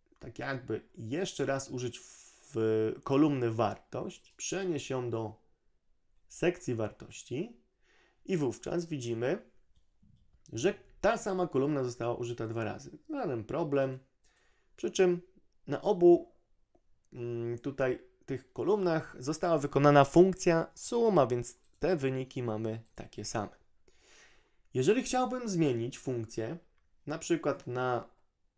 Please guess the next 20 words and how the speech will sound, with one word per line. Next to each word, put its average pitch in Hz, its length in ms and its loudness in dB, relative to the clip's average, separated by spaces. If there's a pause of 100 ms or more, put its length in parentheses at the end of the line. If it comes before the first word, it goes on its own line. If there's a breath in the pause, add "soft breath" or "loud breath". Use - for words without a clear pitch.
(140)
tej 151 160 -2
kolumnie 135 540 0
suma 123 440 -6 (100)
z 113 120 -10
wartość 110 640 -10
dwa, 113 420 -6 (720)
to - 80 -10
idę 180 280 0
tutaj - 320 -8
do 135 180 -4
tej 113 240 -4
sekcji 143 460 -2
wartości, 151 760 -2 (340)
wybieram 131 420 2
czarny 147 460 0
trójkącik, 127 720 -6 (500)
następnie 127 600 -6
ustawienia 131 680 0
pola 117 400 -4
wartości - 840 -4